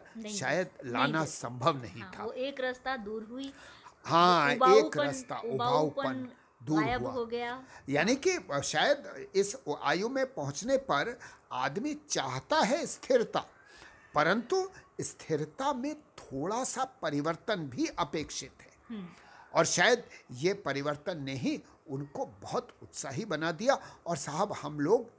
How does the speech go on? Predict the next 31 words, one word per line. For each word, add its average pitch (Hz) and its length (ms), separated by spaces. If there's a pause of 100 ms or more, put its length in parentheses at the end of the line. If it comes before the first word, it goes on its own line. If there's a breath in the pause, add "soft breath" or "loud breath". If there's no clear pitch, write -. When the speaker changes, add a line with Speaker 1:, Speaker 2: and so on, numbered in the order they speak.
Speaker 2:
एक 196 260
सवा 170 300
घंटे - 440
टैक्सी 131 480
में 160 140
यात्रा 147 440
करके, 143 500 (360 loud breath)
दो 170 320
घंटे 151 580
एयरपोर्ट 135 500 (100)
पर 127 140
बैठकर, 143 600 (380 loud breath)
एक 190 240
घंटा, 185 540 (300 loud breath)
ए, 143 400
हमारे 147 280
घर 139 340
से 180 560
हैदराबाद 165 720
एयरपोर्ट 156 520
तक 151 100
जाने 147 380
में 156 180 (300 loud breath)
और 277 140
एक 254 300
घंटे 160 320
की 214 220
हवाई 143 340
यात्रा 135 500
के 185 160
बाद, 180 280